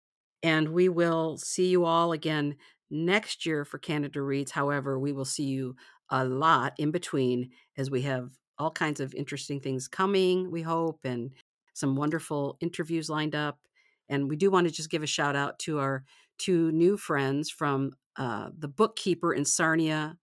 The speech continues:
Ontario, an independent, a fabulous independent bookstore.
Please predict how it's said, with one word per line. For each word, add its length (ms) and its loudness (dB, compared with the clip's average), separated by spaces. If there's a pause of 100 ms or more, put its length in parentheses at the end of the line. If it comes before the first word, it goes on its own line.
(140)
Ontario, 600 -2
an 120 -2
independent, 480 -4
a 100 -4 (340)
fabulous 420 2
independent 460 -6
bookstore. 400 -6